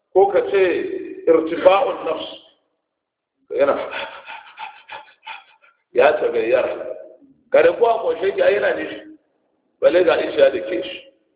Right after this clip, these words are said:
Wanda Ibn Tin kuma ya fassara da cewa kare ya cire harshensa don ishi.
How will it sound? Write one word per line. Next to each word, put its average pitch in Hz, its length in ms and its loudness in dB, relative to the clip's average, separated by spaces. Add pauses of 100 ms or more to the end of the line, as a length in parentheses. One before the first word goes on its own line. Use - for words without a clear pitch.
(1600)
Wanda 196 260 4
Ibn 214 420 0
Tin - 680 -2
kuma 208 180 6
ya 202 280 6
fassara 196 460 2
da 139 440 0 (580)
cewa 175 340 4
kare 185 240 4
ya - 100 -2
cire 170 340 0
harshensa 170 520 0 (1120)
don 160 220 4
ishi. 165 400 -12